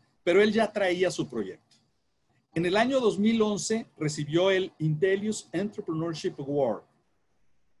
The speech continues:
¿Qué es eso? Bueno, es un concurso de la bolsa que organiza la Bolsa de Valores de Nueva York con las cincuenta empresas creadas por estudiantes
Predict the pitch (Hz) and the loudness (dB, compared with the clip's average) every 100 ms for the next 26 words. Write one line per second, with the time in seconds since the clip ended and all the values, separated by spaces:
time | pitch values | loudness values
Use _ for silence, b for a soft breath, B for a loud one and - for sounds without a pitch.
0 | - 214 220 196 - 107 - _ _ _ | 0 2 4 2 0 -10 -14 _ _ _
1 | _ _ _ _ _ 143 131 107 _ - | _ _ _ _ _ -4 -2 -4 _ -6
2 | 165 254 220 226 214 269 247 220 220 262 | -2 0 2 0 2 0 0 2 0 0
3 | 139 131 135 185 - 202 160 143 156 160 | -2 2 2 2 0 -2 -2 -2 -2 0
4 | 175 151 165 190 147 151 165 135 127 123 | 2 0 0 -2 -2 -2 -4 -4 -6 -2
5 | 147 151 - _ _ _ - 151 160 156 | -2 -2 -8 _ _ _ 0 2 2 0
6 | 170 160 226 240 226 240 185 - 202 214 | -4 -2 0 0 0 -2 -2 4 4 4
7 | 196 - 156 165 196 196 156 135 - 139 | -4 -2 2 4 2 0 -4 -6 -8 -4
8 | 165 208 262 - | -4 -4 -12 -14